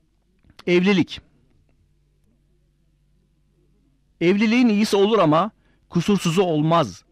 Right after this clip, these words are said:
diye galiba La Bruyère söylemişti. İnsanlığımız bu sahte ahlakçılar batağından kendini kurtarmalıdır.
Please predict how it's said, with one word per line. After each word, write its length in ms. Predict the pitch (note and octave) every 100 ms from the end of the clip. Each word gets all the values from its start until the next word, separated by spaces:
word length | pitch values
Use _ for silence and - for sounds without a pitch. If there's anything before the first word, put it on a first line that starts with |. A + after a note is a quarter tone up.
| _ _ _ _ _ C3
diye 380 | C#3 D3+ F#3+ A#3+ _ _ _ _ _
galiba 680 | B2+ E3+ A3 F#3+ D3 F3 B2+ - _ _ _ _
La 140 | C#3+ F3
Bruyère 580 | C3+ C#3+ E3 F3+ F3+ C#3
söylemişti. 680 | - G#2 F2+ E2+ - - _ _ _ _ _ _ _ _ _ _ _ _ _ _ _ _ _ _ _ _ _
İnsanlığımız 840 | E3 F3 F#3 F3+ F3+ F#3 A3+ F#3 D#3
bu 280 | F3 E3+ -
sahte 400 | - D#3 D#3 F#3+
ahlakçılar 720 | D#3 D#3 D#3 - D3+ F3 C#3+
batağından 640 | C3+ C3+ C3+ C3+ D#3+ F3+ _ _ -
kendini 520 | D#3+ D3+ D3 E3+ D3+ - -
kurtarmalıdır. 800 | D3+ D3 D#3 C#3+ D#3 A#2+ -